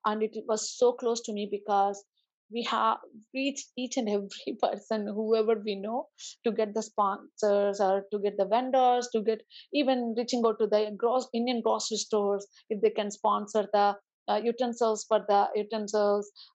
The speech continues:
uh, for the main day, or, you know, paper plates and all that, cutlery for the day, or, uh, if they can do, uh, samosa, you know, res-, reaching out to restaurants, you can, uh, um, you can donate some snacks or something. So it was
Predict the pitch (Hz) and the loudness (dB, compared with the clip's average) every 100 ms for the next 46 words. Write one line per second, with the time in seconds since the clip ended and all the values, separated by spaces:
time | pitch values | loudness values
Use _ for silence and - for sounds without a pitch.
0 | - - - 202 196 226 202 202 202 208 | 2 4 4 0 0 0 2 0 0 -4
1 | 208 202 196 196 - 202 - 202 208 220 | 0 2 4 2 4 2 0 -4 -4 -4
2 | - _ _ 226 226 220 208 202 208 196 | -8 _ _ 0 0 0 2 2 2 2
3 | 190 190 190 190 220 208 208 208 196 190 | 4 4 0 0 -2 0 0 0 -2 -4
4 | 185 196 196 196 196 - - - 214 202 | -4 -2 2 2 2 -4 -10 -2 -2 2
5 | 220 220 208 214 214 - - 208 214 208 | 2 2 0 2 2 0 -2 0 2 0
6 | 247 254 240 226 220 220 - 214 220 220 | 2 2 4 4 4 2 -2 -4 0 0
7 | 214 220 240 247 220 214 220 - 208 233 | -2 -2 0 2 2 2 0 -4 -4 -2
8 | 214 208 208 214 202 208 202 - - - | -2 0 -2 0 -2 -4 -6 -10 -10 0
9 | 226 208 202 196 214 214 208 214 214 - | 2 2 -2 -8 -4 -2 0 0 -2 -2
10 | 208 - _ - 240 240 240 226 220 208 | -4 -10 _ -6 -2 0 2 2 2 -2
11 | 196 202 _ _ 294 262 254 277 - - | -8 -14 _ _ 0 2 0 -2 -6 -16